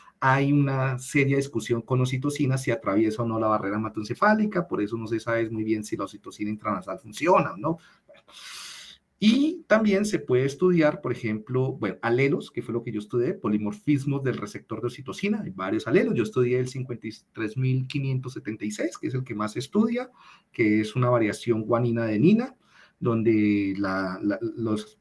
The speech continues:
homocigotos guanina, eh, suelen ser mucho más sensibles socialmente, ¿sí? De-, dependiendo, si vas a estudiar esto, recuerda que no solamente el biomarcador es importante, sino la historia de la vida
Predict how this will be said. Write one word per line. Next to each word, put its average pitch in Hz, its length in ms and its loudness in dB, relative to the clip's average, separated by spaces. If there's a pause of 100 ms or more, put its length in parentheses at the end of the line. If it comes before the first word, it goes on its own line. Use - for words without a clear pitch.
(120)
homocigotos 117 580 0
guanina, 139 540 4 (320)
eh, 113 200 6
suelen 123 420 6
ser 127 320 2
mucho 123 360 0
más 117 480 0
sensibles 139 600 2
socialmente, 143 600 0 (400)
¿sí? 135 260 -2 (360)
De-, 113 120 4
dependiendo, 143 920 4
si - 140 -2
vas 113 160 2
a 160 40 6
estudiar 151 340 6
esto, 165 220 2
recuerda 135 440 0
que 123 140 0
no 120 160 2
solamente 147 420 2
el 135 60 0
biomarcador 135 480 2
es 123 80 -2
importante, 143 520 -4
sino 107 240 -8
la 101 100 -6
historia 139 460 2
de 131 40 2
la 117 100 0
vida 117 380 0